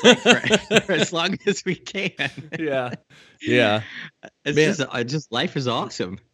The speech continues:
Speaker 2: Yeah. So where, so where are you from? Where did you grow? You, right now, you're, where are you right now? Are you in Connecticut right now?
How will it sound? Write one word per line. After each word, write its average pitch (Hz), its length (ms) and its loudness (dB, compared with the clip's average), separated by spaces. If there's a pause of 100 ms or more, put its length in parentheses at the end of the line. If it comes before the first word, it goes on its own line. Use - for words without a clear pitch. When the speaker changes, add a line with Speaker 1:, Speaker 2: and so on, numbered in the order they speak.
Speaker 2:
Yeah. 107 520 -2 (360)
So - 160 4
where, 214 280 2
so 208 120 0
where 214 160 0
are 294 40 -2
you 269 120 0
from? 190 300 0
Where 170 140 0
did 214 160 -4
you 190 80 -4
grow? 156 640 -4
You, 165 180 -4
right 196 200 -2
now, 170 140 -2
you're, 131 380 2 (260)
where 196 180 -6
are 240 60 -6
you 190 140 -4
right 127 160 0
now? 143 160 0
Are 98 100 0
you 147 160 0
in 247 60 -2
Connecticut 120 560 -4
right 277 120 -4
now? 294 200 -6